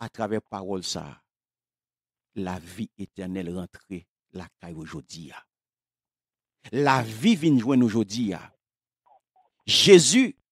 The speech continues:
vin jwenn nou jodi a. E se sa k fè la kesyon di sali de lam, mes bien-aimés, pa genyen yon pakèt bagay ladan. Pa genyen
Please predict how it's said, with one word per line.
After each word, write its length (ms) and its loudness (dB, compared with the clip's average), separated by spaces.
vin 180 0
jwenn 240 -4
nou 140 -4
jodi 420 -10
a. 60 -20
E 80 -12
se 80 -6
sa 160 -4
k 80 -20
fè 180 -4
la 140 -8
kesyon 420 -4
di 140 -4
sali 500 -4
de 160 -4
lam, 380 -8
mes 100 -6
bien-aimés, 640 -6
pa 140 -6
genyen 540 -2
yon 100 -14
pakèt 380 -16
bagay 260 -14
ladan. 340 -20
Pa 160 -4
genyen 480 0